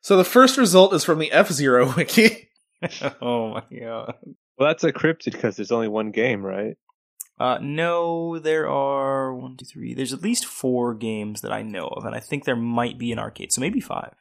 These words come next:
Speaker 2: 'Cause there's F-Zero, F-Zero sixty-four, F-Zero G X, and, uh, I forget what the GameCube one is called.
Speaker 1: Let me search specifically on Obscurebin. Come on.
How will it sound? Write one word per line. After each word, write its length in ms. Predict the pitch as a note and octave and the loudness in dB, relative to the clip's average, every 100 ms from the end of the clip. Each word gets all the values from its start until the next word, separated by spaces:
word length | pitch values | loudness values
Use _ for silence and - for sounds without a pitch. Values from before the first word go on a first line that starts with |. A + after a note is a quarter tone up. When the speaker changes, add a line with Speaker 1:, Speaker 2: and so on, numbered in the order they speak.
| _ _ - | _ _ -12
Speaker 2:
'Cause 120 | A#2+ | -6
there's 180 | B2 A#2+ | -4 -2
F-Zero, 500 | B2 B2+ B2+ B2+ B2+ | -2 -2 -4 -2 0
F-Zero 300 | A#2+ A#2+ A#2+ | -2 -4 -4
sixty-four, 800 | - A#2+ A#2+ - A#2+ A#2 A#2 A2+ | -6 -8 -12 -10 -8 -6 -6 -6
F-Zero 400 | A2 A#2 A2+ A2 | -6 -6 -4 -4
G 260 | A2 A2 A2 | -6 -6 -2
X, 480 | A2+ A2 - - - | -2 -4 -6 -10 -8
and, 640 | G#2+ A2 A2 G#2+ G#2+ G#2+ - _ | -10 -8 -8 -8 -12 -16 -20 _
uh, 520 | - G2+ - - - G#2 | -14 -12 -12 -12 -14 -14
I 40 | - | -10
forget 320 | B2 A2+ B2+ | -8 -4 -4
what 140 | B2+ | -4
the 80 | A#2+ | -8
GameCube 480 | A2 G#2 G2+ - - | -8 -8 -10 -14 -12
one 160 | F#2+ E2+ | -10 -10
is 120 | - | -10
called. 340 | - - - _ _ _ | -10 -14 -16 _ _ _
Speaker 1:
Let 140 | - B2 | -8 -6
me 220 | A2+ A2 | -6 -8
search 240 | - - G#2+ | -14 -16 -16
specifically 720 | - - A2+ G2 F#2 G#2+ G#2+ | -14 -14 -14 -14 -16 -16 -16
on 140 | C#2+ F2+ _ - | -16 -20 _ -16
Obscurebin. 640 | - - A#2 F#2+ F#2 F2+ - | -16 -10 -10 -8 -12 -14 -18
Come 100 | E3+ | -16
on. 560 | B2 A2+ A#2 A2 G2+ | -12 -10 -10 -10 -12